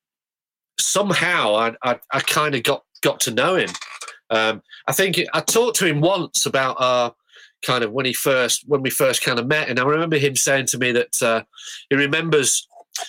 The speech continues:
he remembers that thing in Record Mirror, and then he remembers he was at Wigan Pier one night, and, uh, he was mentioning to, to some friend of his, you know, "Have you read that thing in Record Mirror, this guy called Chad?" And I think one of his friends went,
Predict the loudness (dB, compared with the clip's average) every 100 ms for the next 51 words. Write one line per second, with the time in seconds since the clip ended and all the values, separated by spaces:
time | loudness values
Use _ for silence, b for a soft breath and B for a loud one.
0 | B B -2 0 2 0 0 -2 -2 -2
1 | 0 0 -2 -2 -2 0 0 2 0 -2
2 | -6 -4 -4 -6 -12 _ b b -2 0
3 | 0 0 0 0 0 -2 -2 -2 -2 -2
4 | 0 0 2 0 -2 -2 -4 -6 -10 -10
5 | -6 0 2 2 -2 -14 -6 -2 0 0
6 | 0 0 0 0 0 0 -2 -4 -4 -2
7 | -4 -2 -2 0 0 0 0 0 0 -2
8 | -4 -8 -12 -14 -16 -16 -20 _ -6 0
9 | 0 0 -2 -2 -2 0 -2 0 0 0
10 | 0 2 0 0 0 0 0 -2 0 0
11 | 0 0 -2 -4 -6 -10 B B B -2
12 | 0 0 0 0 0 0 0 0 0 -2